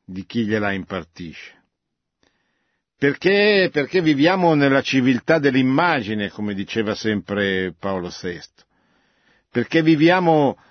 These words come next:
nell'epoca della dittatura del relativismo, come diceva Benedetto sedicesimo.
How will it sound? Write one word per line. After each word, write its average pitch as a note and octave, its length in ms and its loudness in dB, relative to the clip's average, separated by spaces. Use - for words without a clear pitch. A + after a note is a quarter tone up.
nell'epoca C#3+ 680 0
della B2 220 0
dittatura C#3 580 0
del B2 140 0
relativismo, A#2 920 0
come G2+ 280 -6
diceva G2+ 640 -4
Benedetto F#2+ 540 -8
sedicesimo. F2+ 800 -14